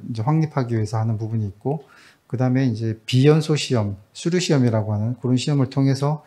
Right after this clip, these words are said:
아까 보신 추진기관이 제대로 동작하는지를 확인하는 그런 식으로 이제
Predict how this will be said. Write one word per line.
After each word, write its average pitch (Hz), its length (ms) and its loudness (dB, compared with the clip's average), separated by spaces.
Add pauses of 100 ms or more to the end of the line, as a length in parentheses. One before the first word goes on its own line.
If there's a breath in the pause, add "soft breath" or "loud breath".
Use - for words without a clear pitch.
(460 loud breath)
아까 127 220 -8
보신 123 340 -8
추진기관이 139 1300 -2
제대로 123 280 0
동작하는지를 123 720 -4
확인하는 123 480 -6
그런 131 160 -2
식으로 127 260 -6
이제 104 260 -4